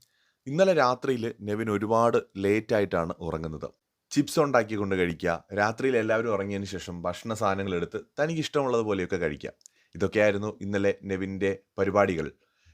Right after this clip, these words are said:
ഏ, ശരിക്കും ഇത് നെവിന് തന്നെ പണിയാകാനുള്ള സാധ്യത കാണുന്നുണ്ട്.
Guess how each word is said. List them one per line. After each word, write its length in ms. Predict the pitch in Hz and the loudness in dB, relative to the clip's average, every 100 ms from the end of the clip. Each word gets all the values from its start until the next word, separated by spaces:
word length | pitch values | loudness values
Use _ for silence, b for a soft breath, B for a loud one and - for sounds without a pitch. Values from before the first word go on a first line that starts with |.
| _ | _
ഏ, 120 | - 127 | -10 -6
ശരിക്കും 400 | - 135 156 170 | -4 -4 -2 -2
ഇത് 120 | 151 135 | 2 2
നെവിന് 280 | 113 139 | 2 2
തന്നെ 240 | 139 113 110 | 0 2 0
പണിയാകാനുള്ള 680 | - 95 101 98 95 92 95 | 0 0 0 0 -2 -4 -4
സാധ്യത 400 | 87 85 87 87 | -4 -6 -2 -2
കാണുന്നുണ്ട്. 440 | 78 78 73 69 | -2 -4 -6 -10